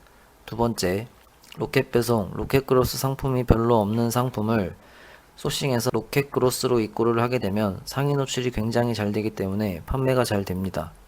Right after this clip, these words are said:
매출이 잘 나오는데도 불구하고 판매자분들이 왜 접는지 말씀드릴게요. 첫 번째,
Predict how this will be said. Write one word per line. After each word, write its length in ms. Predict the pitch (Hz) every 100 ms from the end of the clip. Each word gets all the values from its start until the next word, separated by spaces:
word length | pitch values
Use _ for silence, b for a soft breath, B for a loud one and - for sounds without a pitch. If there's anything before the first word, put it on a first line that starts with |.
| -
매출이 360 | 113 - 131
잘 180 | 117 117
나오는데도 520 | 127 131 131 123 113
불구하고 640 | - 104 101 107 95 110 104
판매자분들이 720 | - 143 143 139 131 131 120
왜 160 | 110 117
접는지 420 | 113 113 120 113
말씀드릴게요. 1000 | 101 101 123 113 113 104 104 92 95 87 -
첫 180 | 131
번째, 520 | 135 127 - 120 101